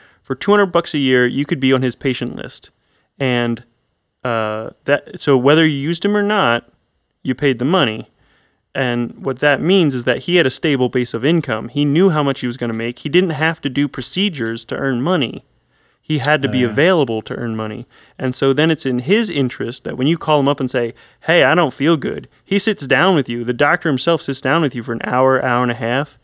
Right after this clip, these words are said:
Speaker 1: He talks to you and he says, you know, "What's home life like? Are you getting good sleep?" Like, all, all those kind of questions that factor into medical care,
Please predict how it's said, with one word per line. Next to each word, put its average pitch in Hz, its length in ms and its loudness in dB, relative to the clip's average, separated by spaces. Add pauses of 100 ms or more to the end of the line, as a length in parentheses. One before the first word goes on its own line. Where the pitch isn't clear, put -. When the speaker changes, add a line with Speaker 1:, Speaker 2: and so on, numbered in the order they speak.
(300)
Speaker 1:
He 147 140 -8
talks 202 320 2
to - 80 -8
you 123 340 -6
and 131 140 -2
he 131 80 0
says, 143 340 0
you 120 60 -4
know, 127 120 -2
"What's 127 320 -2
home 185 220 -2
life 123 240 -2
like? - 300 -10
Are - 20 -6
you 120 140 -4
getting 123 260 -4
good 127 220 -4
sleep?" 175 480 -4
Like, - 140 -6
all, 156 260 2
all 175 180 2
those 214 200 4
kind 196 180 0
of 165 60 -8
questions 160 420 -2
that 123 240 -2 (1080)
factor 196 500 0
into 214 200 4
medical 226 380 -2
care, 254 420 0